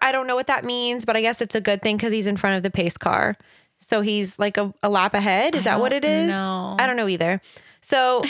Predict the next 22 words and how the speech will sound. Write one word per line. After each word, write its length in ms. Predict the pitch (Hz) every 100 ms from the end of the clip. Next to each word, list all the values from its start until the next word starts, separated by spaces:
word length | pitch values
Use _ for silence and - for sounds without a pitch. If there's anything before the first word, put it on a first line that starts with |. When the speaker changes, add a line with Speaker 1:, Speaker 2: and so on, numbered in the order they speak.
| -
Speaker 2:
<laughs> 180 | 233 -
Speaker 1:
Lightning 380 | - 294 370 381
is 140 | 339
in 80 | 302
the 40 |
front, 360 | 277 220 190 185 -
and 640 | 240 233 226 220 220 220 - -
he 180 | 226
gets 320 | 220 233 269 -
knocked 320 | 262 254 - -
out 420 | 202 196 196 196
by 200 | 190 180
Hicks, 340 | 175 170 - -
of 200 | 233 -
course, 300 | 185 180 -
again, 320 | 214 190 165
because 400 | 180 196 180 175
Hicks 260 | - 165 -
is 120 | 196
a 20 |
freaking 440 | 214 - 240 240 262
asshole. 800 | 277 330 - 220 180 180 208